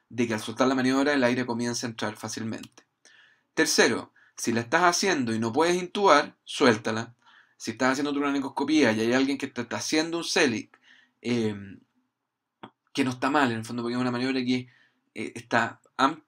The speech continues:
está arraigada, en el fondo, en la conducta de nuestros anestesistas y de la gente que trabaja en urgencia. Por lo tanto, no se sorprendan si van a intubar a un paciente y, eh, una mano, en el fondo, desconocida, eh, se va directo al cuello a, a hacerle el Selig.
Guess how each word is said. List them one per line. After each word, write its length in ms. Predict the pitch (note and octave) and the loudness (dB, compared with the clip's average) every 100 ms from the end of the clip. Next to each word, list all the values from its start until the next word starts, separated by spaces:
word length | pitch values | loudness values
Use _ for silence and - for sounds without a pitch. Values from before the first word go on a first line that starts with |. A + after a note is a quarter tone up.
| - | -6
está 360 | C3 C3 - | 0 0 0
arraigada, 600 | A#2+ A2+ A2+ C#3 E3+ F#3 | 0 0 2 6 6 6
en 80 | D#3+ | 2
el 60 | D#3+ | -4
fondo, 360 | - D#3+ D#3 | -6 -4 -2
en 80 | D3 | 0
la 80 | C#3 | 0
conducta 500 | B2+ B2+ C#3+ - C#3 | -2 -2 -4 -4 -4
de 60 | |
nuestros 400 | C3 B2+ B2 C3 | -4 -6 -4 -4
anestesistas 920 | B2 A2+ A2+ A2+ C#3 C#3+ - C#3 C3 A#2+ | -2 -4 -8 -4 -2 -2 -2 -2 -2 -2
y 160 | A#2+ | -4
de 160 | A2+ A#2 | -2 -4
la 100 | A2+ | -4
gente 240 | - C3 | -6 -10
que 80 | A#2 | -8
trabaja 200 | A2 A2 | -8 -6
en 40 | A2+ | -8
urgencia. 480 | A#2 E3+ B2 - - _ - _ | -6 -4 -4 -6 -12 _ -20 _
Por 100 | - | -6
lo 60 | A#2 | -2
tanto, 160 | A#2+ C3 | 0 0
no 140 | C3 | 0
se 100 | C3 | 0
sorprendan 540 | D#3 C#3+ F3+ D#3+ C3+ | -2 -2 0 0 -2
si 160 | B2+ A2+ | -2 -4
van 160 | A#2 B2+ | -2 -2
a 40 | |
intubar 280 | B2+ C3 C3+ | -2 0 0
a 20 | |
un 60 | C3+ | -2
paciente 580 | C#3+ D#3+ C#3 B2+ E3 _ _ _ _ | -2 0 0 -2 -12 _ _ _ _
y, 400 | - C#3 D3+ D3+ - | 2 4 4 0 -6
eh, 180 | A#2+ A2+ | -4 -2
una 240 | C3 C3 | 0 2
mano, 400 | C3+ C#3 C#3 C#3 | 4 4 4 0
en 60 | B2 | -2
el 80 | A#2+ | -8
fondo, 500 | B2+ B2+ B2 B2 - _ _ _ | -4 -2 0 0 -4 _ _ _
desconocida, 840 | A2 - B2+ A2+ C3 D3+ D#3 E3 _ _ _ _ | -8 -6 -4 -4 2 4 4 0 _ _ _ _
eh, 420 | - A2+ A2 G#2+ - | -4 0 0 0 -6
se 220 | - B2+ | -2 2
va 140 | C3 | 6
directo 300 | C#3 C3 C3+ | 8 6 4
al 120 | D3 B2+ | 0 2
cuello 460 | D3+ C#3+ D3+ C#3+ - | 6 6 6 2 0
a, 180 | A#2 | 0
a 20 | A2+ A2+ | 0 -2
hacerle 300 | A#2 B2 A2+ | -2 -2 -2
el 80 | |
Selig. 340 | A2+ C3+ G2 | 0 0 -2